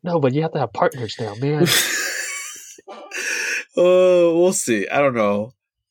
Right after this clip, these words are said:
Speaker 2: We'll see. It, we, we have to decide whether we're going or not, you know.
Speaker 1: Yeah.
Speaker 2: That, that's the first priority. If we, we have to decide whether we're going to A X or not. So, um,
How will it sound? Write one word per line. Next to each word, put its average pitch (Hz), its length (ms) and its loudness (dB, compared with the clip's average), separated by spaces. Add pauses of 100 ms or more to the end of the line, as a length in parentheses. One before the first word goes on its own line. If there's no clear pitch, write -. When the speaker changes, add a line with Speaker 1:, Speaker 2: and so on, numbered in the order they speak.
(260)
Speaker 2:
We'll 143 140 -4
see. - 80 -6 (160)
It, 170 120 4
we, 165 200 0
we 175 120 -2
have 196 60 -2
to 196 60 -6
decide 208 140 2
whether 165 200 2
we're 135 120 0
going 107 260 0
or 92 80 -12
not, 67 180 -12 (100)
you 98 80 -12
know. 71 200 -10 (400)
Speaker 1:
Yeah. - 160 -6
Speaker 2:
That, 117 160 2
that's 135 240 0
the 131 60 0
first - 280 -2
priority. 65 380 -6
If 101 220 -4
we, 110 360 0
we 131 80 0
have 139 80 0
to 147 40 -6
decide 143 200 2
whether 127 160 2
we're 110 120 0
going 92 160 -8
to 82 60 -8
A 92 100 -2
X - 140 -10
or 85 60 -20
not. 50 160 -14 (440)
So, 69 280 -10 (1400)
um, 80 400 -12